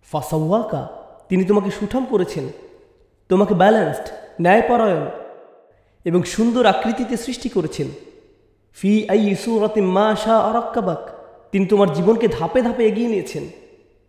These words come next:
এগুলো তার ডিজাইন। কিন্তু এই সবগুলো ক্ষেত্রে আমাকে দিয়ে যত দুঃসাহসিক কাজ তিনি করিয়েছেন, যত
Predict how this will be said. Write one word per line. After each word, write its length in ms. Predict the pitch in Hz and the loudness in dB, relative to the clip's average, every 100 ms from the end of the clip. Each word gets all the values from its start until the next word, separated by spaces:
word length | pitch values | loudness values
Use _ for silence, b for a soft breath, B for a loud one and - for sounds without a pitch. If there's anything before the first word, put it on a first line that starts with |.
| _ _ _ _ | _ _ _ _
এগুলো 260 | 180 208 226 | 2 4 4
তার 240 | 226 202 | 4 4
ডিজাইন। 380 | 175 202 226 - - - - - - _ _ _ | 2 2 2 0 -4 -12 -16 -20 -20 _ _ _
কিন্তু 180 | 185 180 | 0 2
এই 80 | 175 | 2
সবগুলো 560 | - 220 220 220 233 | 0 -2 -2 -2 -2
ক্ষেত্রে 680 | 220 190 - 156 156 160 - - - - - _ _ | 0 -2 -2 -2 0 -2 -6 -16 -20 -20 -20 _ _
আমাকে 340 | 160 196 214 226 | 0 0 0 0
দিয়ে 180 | 214 | 0
যত 240 | 190 202 214 | 0 -2 -2
দুঃসাহসিক 640 | 175 190 - 240 226 233 - | -4 -4 -2 -2 -2 -6 -4
কাজ 260 | 196 220 - | 0 0 -2
তিনি 160 | 220 208 | -6 -2
করিয়েছেন, 640 | 196 185 175 - 147 160 - - - _ | 0 0 -2 -4 -6 -6 -12 -20 -20 _
যত 220 | 185 185 | -2 -2